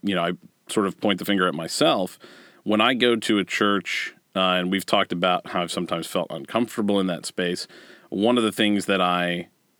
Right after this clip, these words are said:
uh, look for is a way to kind of, you know, hide in the background. I don't necessarily want to engage with everybody or talk about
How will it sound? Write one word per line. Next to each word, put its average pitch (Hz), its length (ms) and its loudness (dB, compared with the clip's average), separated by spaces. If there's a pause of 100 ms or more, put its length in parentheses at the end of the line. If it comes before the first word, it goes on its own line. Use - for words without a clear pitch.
(320)
uh, 90 200 0
look 120 280 0
for 92 380 0
is 92 200 0
a 92 80 0
way 92 240 2
to 90 220 -4
kind 90 260 -2
of, 85 220 -6 (520)
you 90 80 -4
know, 82 100 -6
hide 95 280 0
in 92 60 0
the 92 60 -2
background. 92 560 0
I - 20 -2
don't 95 160 -2
necessarily 98 800 0
want 95 280 -2
to 98 280 0 (400)
engage 95 480 0
with 101 120 -2
everybody 98 460 2
or 92 100 -2
talk - 380 -2
about 95 460 0